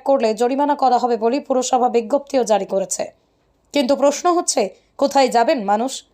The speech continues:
শহরে নেই পর্যাপ্ত সুলভ শৌচালয়, ফলে স্থানীয় ব্যবসায়ী থেকে শুরু করে বাজারে আসা সাধারণ মানুষ সকলেই সমস্যার সম্মুখীন।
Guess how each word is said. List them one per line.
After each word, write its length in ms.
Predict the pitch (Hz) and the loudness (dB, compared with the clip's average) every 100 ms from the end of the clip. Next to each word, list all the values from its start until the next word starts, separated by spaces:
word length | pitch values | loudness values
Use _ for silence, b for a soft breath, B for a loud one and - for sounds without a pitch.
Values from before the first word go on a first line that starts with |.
| _ _ _ | _ _ _
শহরে 420 | - 294 285 392 | -2 0 2 2
নেই 140 | 359 370 | 0 0
পর্যাপ্ত 520 | 359 269 220 311 320 | 0 0 2 -2 0
সুলভ 400 | 302 285 269 220 175 - | -2 2 0 0 -8 -10
শৌচালয়, 580 | - 262 240 226 202 196 b b | -2 -2 2 2 2 0 b b
ফলে 240 | - 277 262 | -2 0 0
স্থানীয় 360 | 262 277 320 | 0 0 0
ব্যবসায়ী 420 | 349 302 220 - 185 | 2 0 2 -2 -2
থেকে 260 | 277 285 | 0 -2
শুরু 220 | 262 262 | -2 -2
করে 220 | 240 247 226 | 0 0 2
বাজারে 340 | 233 240 311 | 2 4 2
আসা 280 | 285 - 294 B B - | 2 2 0 B B -6
সাধারণ 460 | - 247 277 339 | 0 0 0 0
মানুষ 400 | 285 269 226 - _ - | 0 0 -2 -8 _ -10
সকলেই 500 | - 247 285 247 214 b b | -2 0 2 0 -2 b b
সমস্যার 560 | - 240 262 - 240 220 | -2 0 0 -2 0 0
সম্মুখীন। 720 | - 247 214 185 - 226 151 | 0 -4 -2 -8 -6 -8 -8